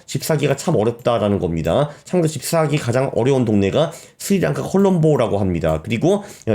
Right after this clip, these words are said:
테헤란이라고 하네요. 이란 테헤란. 여기는 제 생각에는 아마 금리도 높고 수입도 굉장히 적잖아요. 다 후진국들이니까. 그래서 집 사기가 굉장히 어려울 것 같습니다. 자, 그래서,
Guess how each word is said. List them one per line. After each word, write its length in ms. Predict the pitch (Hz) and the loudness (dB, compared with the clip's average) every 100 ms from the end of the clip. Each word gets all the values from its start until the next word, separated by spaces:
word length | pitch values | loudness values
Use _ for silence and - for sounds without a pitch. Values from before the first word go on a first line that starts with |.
| 104 | -2
테헤란이라고 680 | 190 185 175 147 113 101 101 | 0 2 2 2 2 0 0
하네요. 180 | 101 | 0
이란 260 | 95 107 104 | 2 0 0
테헤란. 320 | 101 104 87 | 0 0 0
여기는 240 | 92 135 156 | 0 0 0
제 120 | 143 | 0
생각에는 340 | 151 147 139 | 2 2 2
아마 300 | 117 104 147 - - | 2 2 0 -2 -6
금리도 340 | - 151 160 | 0 0 2
높고 520 | 139 110 104 147 196 - | 0 0 -2 -2 -2 -4
수입도 460 | - - 214 - 185 | -8 -2 -2 0 0
굉장히 240 | 135 139 | 2 0
적잖아요. 640 | 135 101 - 120 113 139 92 | 0 -2 -2 0 2 0 0
다 80 | |
후진국들이니까. 1000 | 113 160 160 - - 101 90 78 113 156 - - | -2 -2 -2 -2 -2 -2 -2 0 0 -2 -6 -6
그래서 220 | 131 160 | -2 -2
집 160 | 160 | -2
사기가 260 | - 131 143 | -2 -2 0
굉장히 240 | 127 120 | 0 0
어려울 380 | 123 104 120 117 | 2 2 2 0
것 360 | 117 135 - _ | -2 -4 -6 _
같습니다. 720 | - 110 101 87 82 78 76 - _ | -8 -6 -4 -2 0 -2 -4 -10 _
자, 100 | 113 | -6
그래서, 540 | 117 120 147 180 202 | -2 0 0 -2 -6